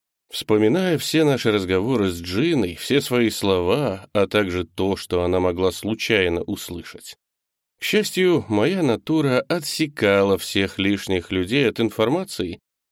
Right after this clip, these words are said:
которая была им не предназначена, так что ничего важного она не могла знать. Хоть в этом я мог быть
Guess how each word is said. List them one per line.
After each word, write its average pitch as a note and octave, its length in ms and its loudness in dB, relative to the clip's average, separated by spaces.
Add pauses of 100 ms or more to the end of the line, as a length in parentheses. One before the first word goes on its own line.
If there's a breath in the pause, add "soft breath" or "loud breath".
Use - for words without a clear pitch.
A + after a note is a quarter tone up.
(120)
которая G#3 480 2
была C#3 300 2
им A#2+ 260 4
не B2 120 4
предназначена, F#2+ 1300 2
так - 180 -2
что D#3 320 2
ничего A2+ 640 2
важного F#2+ 640 0
она G2 240 0
не C3+ 140 2
могла A2+ 440 0
знать. - 420 -12 (500)
Хоть G#2 200 -2
в G#2+ 80 2
этом A#2+ 240 2
я G#2 160 4
мог F#2+ 220 0
быть G2 300 -4